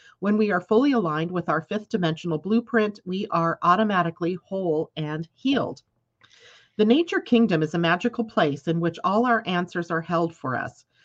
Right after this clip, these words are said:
luminous green dragons help us to read these answers. So if you can sit quietly in nature, call a green dragon and ask for guidance. The response may come to you consciously or unconsciously, so accept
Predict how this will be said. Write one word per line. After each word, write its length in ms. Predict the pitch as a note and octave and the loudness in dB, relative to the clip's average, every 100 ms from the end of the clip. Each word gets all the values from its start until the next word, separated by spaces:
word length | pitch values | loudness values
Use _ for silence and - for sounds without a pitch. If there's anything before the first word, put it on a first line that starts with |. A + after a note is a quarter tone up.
| _ - | _ -4
luminous 520 | F3+ A3 A3+ G#3+ G#3 | 4 6 6 6 0
green 380 | - F3 F3+ F#3+ | -4 -2 0 -2
dragons 480 | E3 D#3 E3+ D3+ - | 0 0 0 -4 -4
help 220 | F3 F3 | -4 -4
us 140 | F#3+ | -6
to 140 | - D#3+ | -4 -4
read 520 | D#3+ F3 G#3 G#3 - - | -2 -4 -4 -4 -8 -8
these 360 | F3 E3+ E3+ - E3 | -4 -2 -4 -8 -4
answers. 680 | E3 D#3+ - - - _ _ _ _ _ | -2 -2 -6 -12 -12 _ _ _ _ _
So 120 | - | -4
if 120 | G3 G3 | -2 -2
you 100 | G3 | -2
can 140 | G3+ | -2
sit 240 | - - | -2 -6
quietly 480 | - F3 G3 - F3 | 2 4 4 2 -2
in 100 | D#3 | -2
nature, 480 | D#3 F3+ - B3 D4 _ | -2 -4 -4 -4 -6 _
call 340 | - F3+ G#3+ E3 | -2 0 2 0
a 80 | |
green 320 | D#3+ F3+ G#3 A3 | -4 -2 0 0
dragon 460 | F#3+ F#3+ F#3 G3 | 0 -2 -4 -4
and 140 | E3+ D#3+ | -4 -2
ask 380 | E3 E3+ - | -4 -4 -8
for 120 | - F3 | -8 -2
guidance. 640 | D#3 D3 B2+ D2+ - - _ _ _ _ | 0 0 -2 -10 -18 -20 _ _ _ _
The 80 | F3+ | -2
response 480 | F3+ - F#3 G#3 A3 | -2 2 2 2 0
may 120 | F3+ | -6
come 220 | - G#3 | -2 -4
to 120 | G#3+ E3+ | -2 -2
you 80 | |
consciously 640 | C#3+ F#3+ G3+ A3+ A#3 B3+ A#3 | -2 0 -2 -2 -2 0 2
or 160 | E3+ | 2
unconsciously, 800 | B3+ - D#3 D3 D#3 - E3+ A3+ | 0 0 -2 -2 -6 -6 -6 -4
so 200 | A#3 E3+ - | -4 -6 -6
accept 560 | D#3+ - D4 C#4+ - | -12 -4 -2 -2 -6